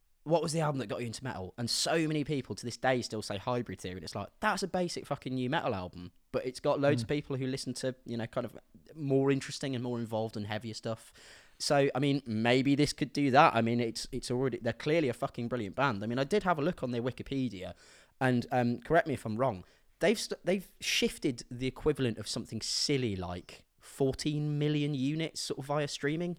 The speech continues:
Speaker 1: and it's like, for a rock band to do that, I mean, it's fucking impressive. It's a shame that the quality's not there.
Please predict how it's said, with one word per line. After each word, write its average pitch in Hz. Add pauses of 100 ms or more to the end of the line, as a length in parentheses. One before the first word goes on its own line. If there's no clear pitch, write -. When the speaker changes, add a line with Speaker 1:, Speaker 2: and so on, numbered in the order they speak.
Speaker 1:
and 117
it's -
like, 113
for 131
a -
rock 233
band 160
to -
do 156
that, 110
I 117
mean, 113 (480)
it's -
fucking 175
impressive. 117
It's -
a -
shame 175
that 113
the 95
quality's 101
not 87
there. 87